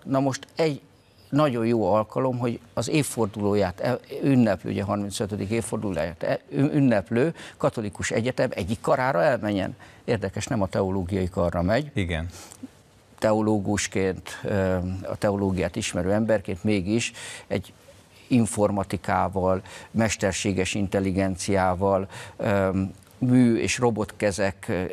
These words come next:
Speaker 1: kialakításával foglalkoz, egyébként világviszonylatban is ki-, ö, kiemelkedő kutatásokat végeznek azon a karon, oda megy,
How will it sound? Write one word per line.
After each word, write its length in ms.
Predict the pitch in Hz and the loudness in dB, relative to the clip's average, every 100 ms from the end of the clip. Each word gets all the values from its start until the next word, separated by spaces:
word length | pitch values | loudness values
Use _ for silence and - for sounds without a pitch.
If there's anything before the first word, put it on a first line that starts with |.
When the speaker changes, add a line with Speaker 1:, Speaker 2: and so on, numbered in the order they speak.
| 123 | -6
Speaker 1:
kialakításával 920 | - 131 107 92 - - 90 - 92 | 0 2 4 2 0 -2 -2 0 -4
foglalkoz, 520 | 87 120 107 104 98 101 | -2 -2 2 0 0 -2
egyébként 320 | 95 104 92 | -2 -4 -2
világviszonylatban 840 | 104 98 92 95 98 92 90 85 | 2 2 0 -4 -2 -2 -2 -2
is 140 | 87 - | -4 -4
ki-, 160 | - | -6
ö, 140 | - 113 | -4 -4
kiemelkedő 640 | 101 110 101 98 95 104 92 | -2 0 0 0 -2 -4 -6
kutatásokat 680 | 90 101 90 90 - - - | -4 -4 -2 -2 -4 -8 -4
végeznek 460 | 101 92 90 98 | -2 -2 -4 -8
azon 180 | 92 92 | -6 -4
a 140 | 90 90 | -4 -2
karon, 400 | 131 139 160 156 - - - | 0 2 2 0 -8 -14 -2
oda 280 | 110 107 | 2 2
megy, 320 | 107 143 165 | 4 2 0